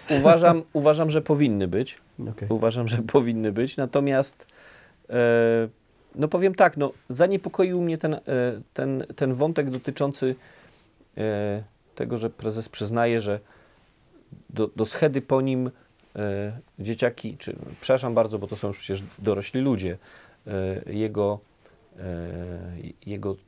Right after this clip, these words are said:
Speaker 1: e, dwie córki i syn się jakoś tak bardzo nie garną. E, wygląda na to, że,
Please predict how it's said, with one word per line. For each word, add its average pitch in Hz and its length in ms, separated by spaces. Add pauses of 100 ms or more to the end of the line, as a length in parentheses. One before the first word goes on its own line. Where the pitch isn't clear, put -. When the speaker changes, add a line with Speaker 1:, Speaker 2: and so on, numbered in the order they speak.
(180)
Speaker 1:
e, 92 360
dwie 95 240
córki 98 380
i 98 40
syn 107 240
się 101 260 (600)
jakoś 98 260
tak - 260
bardzo 110 280
nie 104 160
garną. 131 520 (680)
E, 101 320 (120)
wygląda 120 500
na 131 100
to, 131 140
że, 117 240